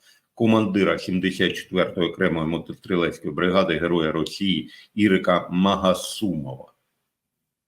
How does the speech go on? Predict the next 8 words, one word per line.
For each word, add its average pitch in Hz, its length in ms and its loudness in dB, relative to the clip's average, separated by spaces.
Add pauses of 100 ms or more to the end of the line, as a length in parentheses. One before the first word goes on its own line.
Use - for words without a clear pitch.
Його 98 560 4
і 85 100 0
його 92 280 6
підлеглих 92 540 2
звинувачують 90 720 0
у 101 80 2
вбивстві 87 460 -2
вісімнадцятирічної 120 1500 0